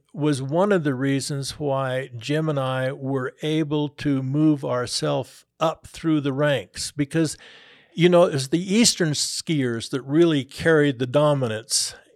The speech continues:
in the years that we were there. And Jim and I were pretty much by ourselves, but we both had a very, very strong, intense competitive spirit. And I think the two of us working together, I think in some ways we pushed each other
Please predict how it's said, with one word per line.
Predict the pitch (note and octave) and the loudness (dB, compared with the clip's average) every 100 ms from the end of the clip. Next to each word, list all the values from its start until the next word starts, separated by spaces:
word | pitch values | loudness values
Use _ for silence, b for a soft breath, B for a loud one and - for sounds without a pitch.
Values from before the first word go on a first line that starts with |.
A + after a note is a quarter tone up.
| - | -6
in | D3 | -4
the | C#3 | -2
years | C#3 C#3+ D3 C#3+ - | 2 4 4 2 0
that | C#3 | -6
we | C#3 D3 | -2 0
were | C3 A#2 | 0 -2
there. | A2 G2+ G2 A2+ E3+ | -4 -4 -6 -8 -6
And | B2+ B2 A#2 B B B C#3+ | -4 -4 -8 B B B -6
Jim | C3+ G#3+ | 0 2
and | A#3+ F#3+ | 2 2
I | E3+ F3 | 2 2
were | F3+ C#3 | 2 -2
pretty | C3 - A#3+ | -2 0 2
much | F#3+ D3+ - | 0 -2 0
by | C#3+ D3 | 0 2
ourselves, | C3 A#2 - E3 C3+ B2+ - | 0 -2 -2 0 0 -2 -2
but | C#3+ B2+ | -4 -2
we | C3+ | -2
both | C#3 F#3 F3+ | 0 0 0
had | D#3 D3+ C#3 C#3+ | -2 0 0 -2
a | C3 A#2+ | -6 -8
very, | A#2+ C#3 E3+ E3 | -4 2 4 4
very | D3+ D3 C#3 | 0 -2 -2
strong, | - - D3 C#3+ D3 D#3+ | -4 -4 -2 0 -2 -4
intense | C3 - - F3 D3 C#3 - | -8 -8 -4 0 -2 -4 -10
competitive | - C#3+ - D3+ C3+ B2 A2+ | -10 -6 0 0 0 -4 -6
spirit. | - E3+ E3 G#2 G2 _ B B B B B | -2 2 2 0 -8 _ B B B B B
And | D3 | -2
I | C#3+ | 0
think | C#3+ F3+ F3 - | 0 -2 -2 -4
the | C3+ | -8
two | - G#3+ F#3 | -4 0 4
of | D#3+ C#3+ | 4 2
us | C#3 | -2
working | C#3 D3 D3+ D#3+ C3+ | -2 -4 -4 -4 -6
together, | B2+ C#3+ D3+ C3+ | -2 2 2 2
I | C3 | 0
think | B2+ D#3 - | -2 -6 -6
in | C3 | -8
some | - E3 E3+ | -4 -2 -2
ways | D3 C3 B2 B2+ - | 0 0 -2 -6 -2
we | D3 | -2
pushed | C#3 F#3+ F3+ - | 2 4 4 2
each | D3 - | -2 0
other | C#3+ C3+ D3+ | -2 -2 -6